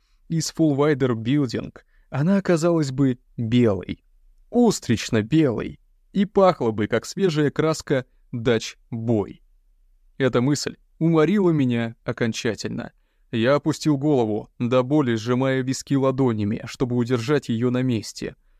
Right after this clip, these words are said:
или чтобы она не взорвалась, испачкав все стены.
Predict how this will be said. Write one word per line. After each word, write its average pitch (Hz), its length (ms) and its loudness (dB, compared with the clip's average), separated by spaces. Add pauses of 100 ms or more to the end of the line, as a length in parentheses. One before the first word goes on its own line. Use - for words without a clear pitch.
(160)
или 196 220 4
чтобы 139 380 0
она 123 160 0
не 135 100 -2
взорвалась, 110 720 -2
испачкав - 560 -2
все - 180 -6
стены. 113 600 -6